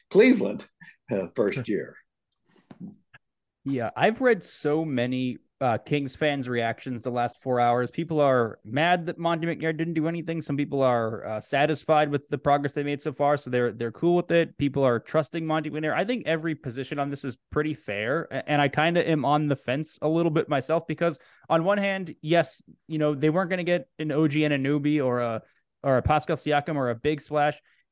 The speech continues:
Speaker 3: but at the same time, a backup center for this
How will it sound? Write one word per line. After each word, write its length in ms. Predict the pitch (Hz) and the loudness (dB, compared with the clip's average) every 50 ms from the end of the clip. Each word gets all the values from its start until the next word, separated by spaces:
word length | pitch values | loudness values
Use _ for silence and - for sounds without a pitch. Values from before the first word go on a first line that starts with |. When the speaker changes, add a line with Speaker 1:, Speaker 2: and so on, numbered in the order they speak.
| _ - | _ -2
Speaker 3:
but 80 | 175 | -2
at 80 | 180 175 | -2 -2
the 80 | 180 | -6
same 300 | - - 214 226 233 196 | -6 -4 -4 -4 -4 -2
time, 440 | 175 165 170 196 202 180 165 160 156 - _ _ _ _ _ _ _ _ _ _ _ _ _ _ _ _ _ _ _ _ | 0 2 4 4 4 2 2 0 -6 -10 _ _ _ _ _ _ _ _ _ _ _ _ _ _ _ _ _ _ _ _
a 80 | 165 156 | -2 0
backup 480 | 127 - - 196 233 - 269 226 202 | 2 2 2 2 2 2 -2 -2 -2
center 340 | - - 135 196 190 190 175 | -4 -4 -4 -2 0 -2 -2
for 160 | - - 147 | -2 -2 -4
this 240 | 143 147 143 - | -2 -2 -4 -4